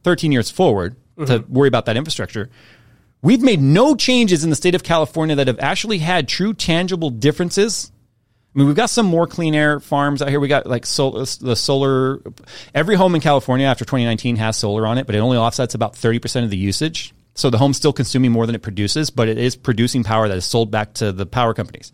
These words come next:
Speaker 2: Yeah.
Speaker 1: We have, like, the, the wind farms that are out in the desert by Palm Springs and all that. Um, we've got the, uh, ironically, we, on the California side of state line in Nevada, we've got the ma-, the massive solar farm there.
Speaker 2: Oh, yeah,
Speaker 1: But
Speaker 2: yeah,
Speaker 1: we
Speaker 2: yeah.
Speaker 1: sell all that power to Nevada.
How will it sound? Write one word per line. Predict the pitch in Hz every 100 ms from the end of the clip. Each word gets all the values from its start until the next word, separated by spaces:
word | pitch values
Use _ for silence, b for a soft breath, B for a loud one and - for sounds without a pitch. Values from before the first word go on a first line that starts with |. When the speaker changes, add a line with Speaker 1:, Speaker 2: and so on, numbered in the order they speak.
| B B
Speaker 2:
Yeah. | - - b b b b b -
Speaker 1:
We | 127
have, | 127 120 104 - _ 95
like, | 67 113 104
the, | - 104 107
the | 113
wind | 127 135
farms | 117 107 98
that | 98
are | 104
out |
in | 107
the |
desert | 107 104 98 92
by |
Palm | 90 113 104
Springs | - 104 98
and |
all | 82
that. | 80 - - b b b -
Um, | 101 92 87 87 85 - _ _ _ -
we've | 120
got | 110 113 -
the, | 120 113 107
uh, | 104 101 -
ironically, | 117 156 220 123 123
we, | 131 117 - B B
on | 151
the | 147
California | - 165 165 170 160
side | 165 160
of | 156 -
state | 170 156
line | 143 160
in | 147
Nevada, | 123 117 156 139 120
we've | 120 123
got | 131
the | 127
ma-, | 123 131 135
the | 123
massive | 120 123 147
solar | - 139 160
farm | 170 175
there. | 175 220
Speaker 2:
Oh, | 214
yeah, | 208 165
Speaker 1:
But | 151
Speaker 2:
yeah, |
Speaker 1:
we | 185
Speaker 2:
yeah. | -
Speaker 1:
sell | 226
all | 214
that | 165
power | 165 165
to | 135
Nevada. | 113 120 107 73